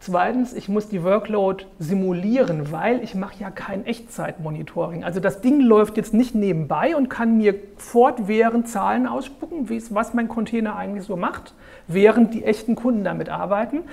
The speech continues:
sondern das ist immer noch so eine Art Laborsituation. Also ich führe das Tool aus, ich kann da was mitmachen und kriege eine Messung. Aber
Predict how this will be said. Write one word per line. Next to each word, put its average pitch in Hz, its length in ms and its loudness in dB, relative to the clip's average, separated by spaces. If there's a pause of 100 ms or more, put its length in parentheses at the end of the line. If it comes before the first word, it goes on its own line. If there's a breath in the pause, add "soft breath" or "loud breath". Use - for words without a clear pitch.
(180 loud breath)
sondern 190 360 0 (260 loud breath)
das 220 160 -2
ist 240 120 -6
immer 233 220 0
noch 233 140 -2
so 214 180 0
eine 196 200 0
Art 180 280 -4
Laborsituation. 208 1300 0 (300 loud breath)
Also 185 300 2 (280 loud breath)
ich - 260 -8
führe 240 280 4
das 220 200 6
Tool 190 260 0
aus, 294 340 4
ich 240 140 -6
kann 220 240 0
da 202 140 0
was 190 180 0
mitmachen 247 520 2
und 208 200 0
kriege 220 240 0
eine 202 120 2
Messung. 175 540 2
Aber 180 280 0